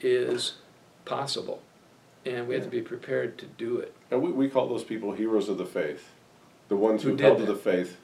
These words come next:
Speaker 2: even in the midst of persecution
Speaker 1: Yeah.
Speaker 2: and mockery.
Speaker 1: Isn't that, and isn't it amazing how those are two different things? You could have the greatest theologian in the world who can parse out all of the doctrine carefully and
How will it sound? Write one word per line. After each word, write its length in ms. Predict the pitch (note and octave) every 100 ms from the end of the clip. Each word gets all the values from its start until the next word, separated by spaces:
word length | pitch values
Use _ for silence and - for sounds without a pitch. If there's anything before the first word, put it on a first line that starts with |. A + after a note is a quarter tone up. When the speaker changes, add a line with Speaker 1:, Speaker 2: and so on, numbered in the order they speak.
| - - - - - -
Speaker 2:
even 280 | B2+ A2+ G#2+
in 100 | F#2+
the 60 |
midst 260 | F2 E2+ -
of 120 | F#2+
persecution 800 | F2+ F2 E2 - E2 - F#2 D#2
Speaker 1:
Yeah. 80 | E2
Speaker 2:
and 120 | E2
mockery. 560 | D#2 D#2+ D#2 D#2+ D#2 D#2
Speaker 1:
Isn't 260 | E3 - C#3
that, 200 | C#3+ A#2+
and 120 | B2+
isn't 300 | F3 F#3+ C#3
it 100 | A2
amazing 560 | A#2 C3+ C#3 A#2 G#2 G#2+
how 120 | G#2+
those 200 | D#3+ G3
are 60 | C#4
two 200 | - G#3
different 340 | F3+ D3 -
things? 420 | C#3 A2 F2+ - - - -
You 100 | E3
could 100 | A#3
have 120 | G3
the 60 | -
greatest 480 | G2+ C3 D#3 - -
theologian 540 | C#3 B2 C3 B2+ A#2
in 100 | G#2+
the 80 | G2+
world 380 | G#2+ G#2+ G2+ F#2+ - - - - - -
who 100 | A2+
can 200 | - -
parse 380 | - B2 B2 -
out 360 | B2 B2 A#2+ - -
all 280 | B2 A#2+ B2
of 140 | A#2+ A#2
the 60 |
doctrine 800 | A2 A#2 A#2 - A#2 A#2 A2 A#2
carefully 760 | - B2+ B2 A#2+ A#2 A2+ A2+ G#2
and 240 | G2+